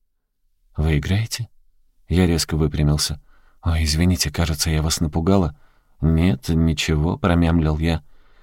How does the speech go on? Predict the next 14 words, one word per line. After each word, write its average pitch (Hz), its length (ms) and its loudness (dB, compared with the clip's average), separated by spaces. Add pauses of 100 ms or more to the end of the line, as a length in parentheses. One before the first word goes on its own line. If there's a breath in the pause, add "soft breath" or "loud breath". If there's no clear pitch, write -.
(100)
У 95 80 4
неё 117 200 6
был 120 140 4
странный 107 540 2
акцент, - 540 -4
наверное, 76 520 0
восточноевропейский. 71 1300 -4 (540)
Её 101 240 4
распущенные 107 640 4
волосы 110 480 2
закрывали 92 540 0
левую 92 420 2
часть - 380 -8
лица. 76 480 -6